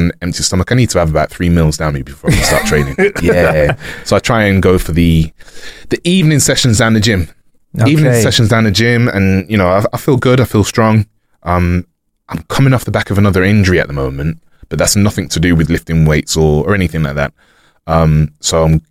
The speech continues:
Speaker 1: feeling my way through the gym again, which is good. Um, but yeah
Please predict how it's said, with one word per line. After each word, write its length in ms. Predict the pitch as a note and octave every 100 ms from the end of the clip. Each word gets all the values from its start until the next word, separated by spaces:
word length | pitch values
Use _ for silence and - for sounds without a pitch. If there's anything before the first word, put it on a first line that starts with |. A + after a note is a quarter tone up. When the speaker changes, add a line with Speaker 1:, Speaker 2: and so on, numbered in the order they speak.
| _ _
Speaker 1:
feeling 400 | _ - G2+ F#2
my 100 | F2
way 200 | E2 E2
through 240 | D#2+ - D#2+
the 60 | C#2+
gym 200 | D#2 D#2
again, 600 | D2 D2+ D#2 D2+ D2+ E2+
which 180 | B2+ -
is 100 | D3
good. 440 | - A2+ G2+ G2+ - - - - - - -
Um, 680 | - F2+ F2+ F2+ F2+ F2 E2+ _ _ _ _ _ _ _ _ _ _ _ _ - _ _ _ _
but 100 | -
yeah 460 | G#2 B2+ - A2 D#2